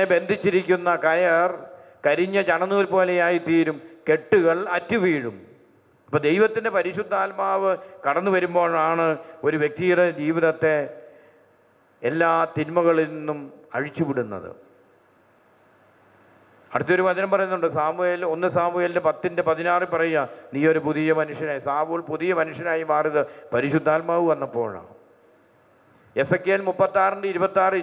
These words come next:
ശിലാകൃതയും എടുത്തു മാക്കി, മാറ്റുന്നത് പരിശുദ്ധാത്മാവ് വരുമ്പോഴാണെന്ന് വചനം പറയുകയാണ്.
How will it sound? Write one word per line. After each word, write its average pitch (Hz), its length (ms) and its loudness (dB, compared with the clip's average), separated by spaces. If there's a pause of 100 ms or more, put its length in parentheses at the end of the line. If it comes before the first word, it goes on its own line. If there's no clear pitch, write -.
ശിലാകൃതയും 196 720 4
എടുത്തു 180 240 2
മാക്കി, 185 340 2 (140)
മാറ്റുന്നത് 180 500 2 (380)
പരിശുദ്ധാത്മാവ് 190 800 4
വരുമ്പോഴാണെന്ന് 185 720 4
വചനം 180 300 -2
പറയുകയാണ്. 156 560 -2